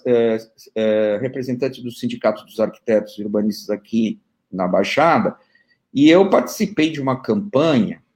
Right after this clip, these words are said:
do Sindicato dos Arquitetos junto com os, com os sindicatos dos engenheiros, pra todo o estado de São Paulo,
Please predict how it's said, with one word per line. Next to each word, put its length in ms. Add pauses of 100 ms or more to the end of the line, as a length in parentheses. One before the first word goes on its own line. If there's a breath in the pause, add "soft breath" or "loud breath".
(360)
do 120
Sindicato 580
dos 140
Arquitetos 760
junto 540
com 240
os, 380
com 160
os 100
sindicatos 640
dos 160
engenheiros, 680 (260)
pra 120
todo 220
o 20
estado 300
de 80
São 160
Paulo, 500